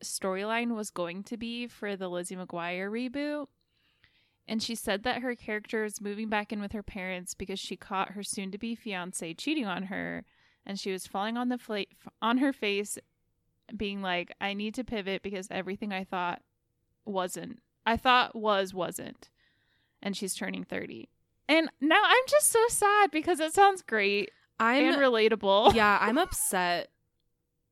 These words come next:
Speaker 2: about that we don't get it because it sounds really, really good. And, like, it's the way that it, that news dropped,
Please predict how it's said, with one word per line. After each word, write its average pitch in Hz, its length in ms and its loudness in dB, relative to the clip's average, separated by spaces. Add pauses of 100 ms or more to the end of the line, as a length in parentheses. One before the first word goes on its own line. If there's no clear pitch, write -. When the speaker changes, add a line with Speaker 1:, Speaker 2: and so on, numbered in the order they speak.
Speaker 2:
about 196 480 -2
that 196 160 0
we 190 100 -2
don't 180 220 -6
get 160 160 -8
it 156 240 -6 (320)
because 196 460 -4
it 208 80 -6
sounds 226 280 -2 (300)
really, 202 320 4
really 175 340 -4
good. 165 360 -6 (420)
And, 339 220 2
like, 311 320 0 (960)
it's - 280 -2 (120)
the 285 160 2
way 269 180 0
that 330 160 -2
it, 320 200 -6
that 240 160 0
news 233 320 -4
dropped, 214 460 -4